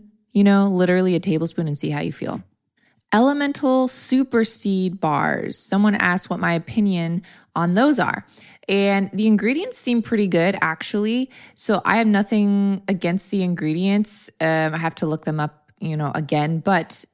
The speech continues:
the issue I have with those is they are very seedy, like, over the top seeds. And if you have diverticulitis or something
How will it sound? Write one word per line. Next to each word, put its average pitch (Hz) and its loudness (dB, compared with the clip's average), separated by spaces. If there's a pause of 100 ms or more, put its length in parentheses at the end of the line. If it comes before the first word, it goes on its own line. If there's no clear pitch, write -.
(120)
the 175 2
issue 254 2
I 185 2
have 185 -2
with 170 -4
those 170 0
is 160 -2
they 175 0
are 170 0
very 180 -2
seedy, - -6 (320)
like, 151 -2 (320)
over 180 2
the 170 0
top 160 -2
seeds. 170 -4
And 160 -4
if 160 -8
you 175 0
have 165 -2
diverticulitis 156 -4 (480)
or 170 0
something 165 -4